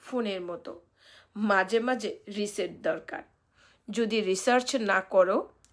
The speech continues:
এক সময় সব কিছু হ্যাং হয়ে যায়। তুমি কি জানো, মাত্র একদিন নিজের জন্য রাখা সময় তোমার পুরো মানসিক অবস্থা বদলে দিতে পারে।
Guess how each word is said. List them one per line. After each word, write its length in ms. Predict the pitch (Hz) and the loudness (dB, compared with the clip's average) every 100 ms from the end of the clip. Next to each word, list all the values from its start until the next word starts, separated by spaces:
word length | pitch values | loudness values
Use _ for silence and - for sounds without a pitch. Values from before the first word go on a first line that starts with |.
| - | -4
এক 180 | - 208 | 0 0
সময় 380 | - 262 208 440 | 2 0 0 -6
সব 220 | - 320 320 | -2 -2 -2
কিছু 220 | 277 240 208 | -8 -6 -4
হ্যাং 280 | 190 175 | -4 -4
হয়ে 320 | 170 185 170 170 | -6 -6 -6 -6
যায়। 260 | - - - _ _ _ _ _ - | -8 -10 -16 _ _ _ _ _ -6
তুমি 180 | 202 202 | -6 -4
কি 160 | 240 | -4
জানো, 440 | 220 208 208 220 - _ _ _ _ - - _ - | 0 0 2 -2 -4 _ _ _ _ -20 -20 _ -4
মাত্র 720 | 208 202 202 208 202 202 190 - | 2 2 0 -2 0 2 0 2
একদিন 600 | - 214 202 180 190 196 - _ - | 4 4 2 -2 -2 -2 -10 _ -8
নিজের 420 | 214 214 240 233 | -4 0 2 2
জন্য 240 | 226 214 208 | 0 -4 0
রাখা 480 | 190 175 - 196 - _ _ _ _ - | -2 -2 -4 -6 -8 _ _ _ _ -12
সময় 500 | - 240 202 190 - - | 0 2 4 0 -2 -4
তোমার 300 | 214 190 185 - | -2 0 -2 -4
পুরো 280 | 294 302 294 | 0 2 2
মানসিক 560 | 214 202 202 - 214 - _ - _ - | 2 0 -2 -6 -10 -14 _ -20 _ -4
অবস্থা 500 | 190 190 - 214 247 | -4 -4 -6 -6 -6
বদলে 480 | 208 208 202 190 | -2 -2 0 -2
দিতে 240 | - - - | -2 -4 -6
পারে। 320 | - - | -4 -4